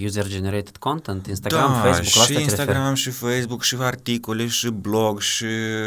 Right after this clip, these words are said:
Speaker 2: din ce în ce tot mai multă lume vine pe internet. Și odată ce lumea vine pe internet, evident că o să iei date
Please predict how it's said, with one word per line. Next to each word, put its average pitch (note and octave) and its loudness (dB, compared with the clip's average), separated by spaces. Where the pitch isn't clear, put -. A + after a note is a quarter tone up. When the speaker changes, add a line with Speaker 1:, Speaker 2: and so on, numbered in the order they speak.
Speaker 2:
din A2 0
ce A2 0
în C#3+ 0
ce C3+ -2
tot A#2+ 0
mai A2 -2
multă A2 -2
lume G2 -2
vine F2+ -2
pe E2 -10
internet. D2+ -8
Și - -10
odată G2+ 0
ce - -4
lumea F#2+ 2
vine G#2 -2
pe C#3+ -4
internet, C3 -2
evident F#2+ 0
că F#2+ -6
o F2 -2
să E2 -4
iei D#2+ -4
date D2 -4